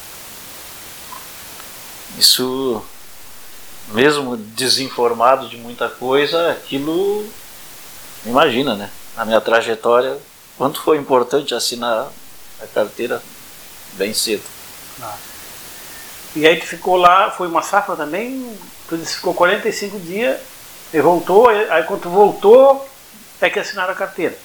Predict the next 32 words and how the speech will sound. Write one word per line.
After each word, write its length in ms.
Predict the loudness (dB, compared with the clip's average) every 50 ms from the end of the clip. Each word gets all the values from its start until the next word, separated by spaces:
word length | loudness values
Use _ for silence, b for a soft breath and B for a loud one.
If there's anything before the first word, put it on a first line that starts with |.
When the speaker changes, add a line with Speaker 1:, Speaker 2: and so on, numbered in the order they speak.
| -20 -20 -20 -20 -6 -4
Speaker 1:
Sim, 380 | -2 0 0 0 0 -2 0 2
Speaker 2:
E 60 | 4 4
aí 120 | 4 4
Speaker 1:
é. 60 | 2
Speaker 2:
foi 100 | 0 -2
uma 160 | -2 -2 -2
safra 300 | -2 0 -2 -2 -2 -4
só 160 | -8 -8 -8 -6
também 220 | -6 -8 -6 -6
ou 60 | -4 -4
já 80 | -4 -2
foi 140 | -2 -4
ficando 280 | -6 -6 -8 -8 -8 -8
por 160 | -10 -16 -14 -14
lá? 120 | -14 -14 -14 -18 -20 -20 -20 -20 -20 -20 -20 -20 -20 -20 -20 -20 -20 -20 -16 0
Speaker 1:
Pois 320 | 4 4 4 4 4 4 4
é, 260 | 4 4 4 0 -8 -16 -20 -20 -20 -20 -4
aí 420 | 2 4 4 6 4 2 0 -2 0
eu 140 | 2 2 0
fiz 320 | 0 -2 -6 -4 -2 2 2
a 80 | 2
safra, 800 | 2 4 2 4 4 4 2 0 -2 0 0 0 0 -2 -2 -4
e, 560 | -6 -8 -10 -10 -10 -10 -10 -12 -12 -12 -12 -14 -14 -16 -18 -18 -16 -16 -16 -8 0
e 60 | 2
aí 220 | 2 2 2 2 0
eu 120 | 0 0
já 160 | 2 0 0
fiz 220 | 0 0 -2 2 2
a 80 | 2
safra, 400 | 2 4 4 4 4 4 0 -4
mas 360 | -2 0 2 2 2 2 -2 -8
não 680 | -10 -8 -4 0 0 0 0 0 -4 -6 -6 -8 -10